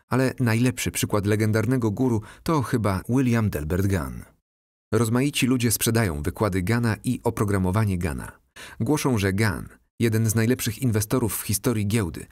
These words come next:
pozostawił po sobie majątek wart pięćdziesiąt milionów dolarów. Przeprowadzałem wywiad z synem tego człowieka, analitykiem w pewnym banku w Bostonie.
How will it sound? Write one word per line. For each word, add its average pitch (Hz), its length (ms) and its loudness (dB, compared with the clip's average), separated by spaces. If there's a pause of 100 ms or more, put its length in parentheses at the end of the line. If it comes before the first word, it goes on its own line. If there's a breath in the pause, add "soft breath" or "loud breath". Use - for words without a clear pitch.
(260 loud breath)
pozostawił 135 500 2
po 110 140 -2
sobie 117 260 2
majątek 107 500 0
wart 98 360 -2
pięćdziesiąt 107 560 0
milionów 87 400 -2
dolarów. 87 540 -4 (680 loud breath)
Przeprowadzałem 135 640 0
wywiad 120 300 0
z - 120 2
synem 90 300 0
tego 95 220 -2
człowieka, 117 440 0 (200 soft breath)
analitykiem 110 640 0
w 101 60 -6
pewnym 107 380 0
banku 110 320 0
w 95 40 0
Bostonie. 95 580 -2